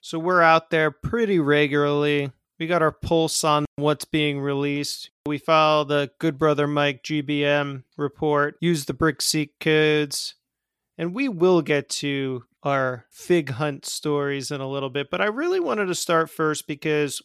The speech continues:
last weekend I was sitting at home. It was Saturday evening, and I see a post from at Action Figure Attack. This is Steve Ozer, head of marketing for the Mattel W W E line.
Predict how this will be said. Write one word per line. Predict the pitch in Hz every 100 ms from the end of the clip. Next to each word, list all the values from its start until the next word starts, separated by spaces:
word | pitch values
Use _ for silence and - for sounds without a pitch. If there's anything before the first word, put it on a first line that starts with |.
| -
last | 185 208 -
weekend | 185 180 185 175 160 151 - -
I | 156
was | 147 -
sitting | 165 175 190
at | 185
home. | 151 165 170 _
It | 151 -
was | 147 147 147 143 139 131 - -
Saturday | - 147 147 170 185 170
evening, | 139 131 135 156 _ -
and | 147 143
I | 143
see | 139 156
a | 151
post | - 143 147 143 -
from | - 143 135 135 131 131 - _ _ _ -
at | 147 151 -
Action | 147 - 156
Figure | 160 156 165
Attack. | 175 156 139 165 _ _
This | -
is | 139
Steve | - - 147 143
Ozer, | 139 131 170 175 - _
head | - 165 170 175 - _
of | 160 151 135 - 143
marketing | 147 156 - 147 147 143
for | 147 139
the | 135 135 123
Mattel | 131 131 - 151 151 151 147 -
W | 143 139
W | 139 131 139 139
E |
line. | 143 147 170